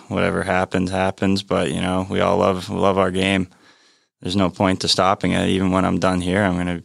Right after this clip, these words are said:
be playing in men's league. So, you know, why not play in college or give it a shot?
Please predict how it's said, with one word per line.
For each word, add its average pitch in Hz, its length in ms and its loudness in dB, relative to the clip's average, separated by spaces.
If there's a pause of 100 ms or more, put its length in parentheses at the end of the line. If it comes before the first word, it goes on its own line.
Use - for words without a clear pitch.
(140)
be 85 100 -6
playing 90 380 -2
in 90 120 -2
men's 90 260 -2
league. 90 260 0 (600)
So, 87 200 -2
you 87 120 2
know, 90 300 2
why 92 140 0
not 92 200 0
play 90 200 0
in 90 100 -2
college 92 420 2 (180)
or 92 100 -4
give 90 180 0
it 90 80 0
a - 20 -2
shot? 95 320 -2